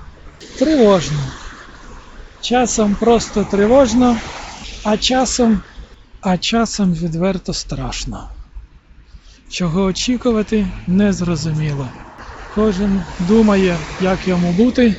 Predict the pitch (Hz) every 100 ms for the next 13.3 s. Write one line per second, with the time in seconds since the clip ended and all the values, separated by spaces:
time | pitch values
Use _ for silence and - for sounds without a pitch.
0 | - - - - - 180 190 - 208 190
1 | 180 - - 247 262 - - - - -
2 | - - - 175 185 214 - 185 202 180
3 | 202 175 185 - 180 214 240 - 233 220
4 | 226 214 - _ _ - _ - - -
5 | - 190 190 196 180 156 190 175 175 139
6 | - - 185 175 160 - 160 131 - -
7 | - 156 165 151 170 262 240 214 214 202
8 | 190 196 196 180 185 190 190 190 180 175
9 | - - - - - - - - - -
10 | - 165 208 - 208 196 196 185 - -
11 | 247 233 214 - 175 180 214 214 180 -
12 | - - - - - 185 202 202 196 190
13 | 180 180